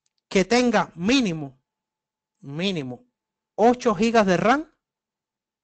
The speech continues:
y listo. El C P U, bueno, va, va en correspondencia a lo que tenga. Eh, se lentea mi lap.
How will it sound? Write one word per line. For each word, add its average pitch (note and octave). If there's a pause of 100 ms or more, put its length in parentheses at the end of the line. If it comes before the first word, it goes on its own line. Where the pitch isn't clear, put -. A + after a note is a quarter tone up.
(120)
y F3+
listo. - (1800)
El F#3
C A#3+
P B3
U, C4+
bueno, G3
va, G3+ (100)
va F#3
en G#3+
correspondencia F#3
a E3
lo D#3+
que D#3+
tenga. C3 (4000)
Eh, F#3+
se G3+
lentea G3
mi A3
lap. F#3+